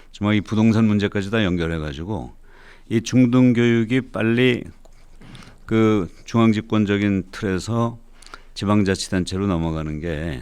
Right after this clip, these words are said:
아마 가장 핵심이 아닐까 하는 생각이 좀 들고요. 그다음에 이제 세 번째는 이제 고등교육, 대학인데, 대학도 역시 그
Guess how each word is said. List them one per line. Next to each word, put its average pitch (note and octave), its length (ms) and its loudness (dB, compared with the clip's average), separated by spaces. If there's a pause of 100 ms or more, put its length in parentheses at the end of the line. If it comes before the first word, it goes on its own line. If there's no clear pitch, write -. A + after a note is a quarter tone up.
(160)
아마 F2+ 180 -4
가장 F2 260 -6
핵심이 A#2 480 -4
아닐까 F#2 280 0
하는 F2 120 0
생각이 D#2+ 220 -4
좀 F2 160 -6
들고요. C#2+ 480 -14 (840)
그다음에 B2+ 280 6
이제 D3 80 6
세 A#2+ 160 -2
번째는 A#2 440 2
이제 A#2+ 100 -2
고등교육, F2+ 560 -2
대학인데, E2+ 640 -4 (760)
대학도 B2 540 -2
역시 A2+ 640 -2
그 F#2 560 -2